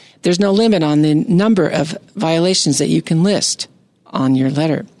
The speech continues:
The insurance company may also drop the individual's insurance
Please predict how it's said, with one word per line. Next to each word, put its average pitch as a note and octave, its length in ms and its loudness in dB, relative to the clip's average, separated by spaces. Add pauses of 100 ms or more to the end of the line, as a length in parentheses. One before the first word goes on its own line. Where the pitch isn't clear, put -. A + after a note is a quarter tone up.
(640)
The G#3 120 0
insurance B3 420 2
company G#3 420 0
may E3 240 2
also F#3 380 -2
drop F#3+ 480 -2
the F3+ 160 0
individual's E3 580 0
insurance C#3 800 -2